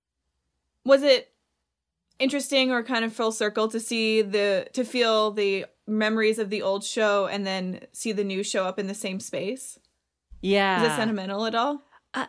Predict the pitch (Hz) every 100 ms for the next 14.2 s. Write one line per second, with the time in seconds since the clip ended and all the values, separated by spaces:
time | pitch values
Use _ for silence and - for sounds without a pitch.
0 | - 285 302 - 330 330 262 254 240 220
1 | 240 285 254 220 170 202 214 160 147 165
2 | 202 - - 202 208 190 160 185 175 175
3 | 160 156 156 151 _ _ _ - - 185
4 | 196 214 160 131 139 202 - - - -
5 | - _ _ _ _ _ 175 165 165 -
6 | 247 214 180 165 170 160 170 - 160 131
7 | 151 143 143 156 165 190 208 214 _ _
8 | _ _ 196 190 202 214 247 247 - -
9 | 262 269 269 277 285 214 175 175 - 240
10 | 240 202 196 220 202 165 - - 165 156
11 | 156 160 147 147 - 165 156 151 147 160
12 | 151 131 139 _ 165 170 143 143 294 233
13 | 202 233 - _ 302 294 254 - - 233
14 | 214